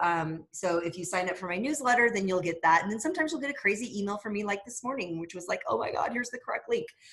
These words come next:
Um, okay, so someone asked if I'm gonna plan on doing these online classes. And you know what? I am. And I'm gonna tell you what I'm thinking about doing.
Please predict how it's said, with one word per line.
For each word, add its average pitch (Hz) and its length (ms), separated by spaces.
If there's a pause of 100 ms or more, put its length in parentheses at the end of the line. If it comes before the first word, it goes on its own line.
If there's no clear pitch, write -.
(260)
Um, 233 360
okay, 277 300 (240)
so - 140
someone 330 380
asked 233 260
if - 100
I'm 233 80
gonna 220 160
plan 214 260
on 208 120
doing 180 220
these 170 160
online 160 360
classes. - 480 (440)
And 240 120
you 285 80
know 302 80
what? 320 220 (260)
I 233 60
am. 139 320 (340)
And 214 80
I'm 220 60
gonna 233 140
tell 262 180
you 269 100
what 262 80
I'm 240 120
thinking 214 260
about 175 240
doing. - 180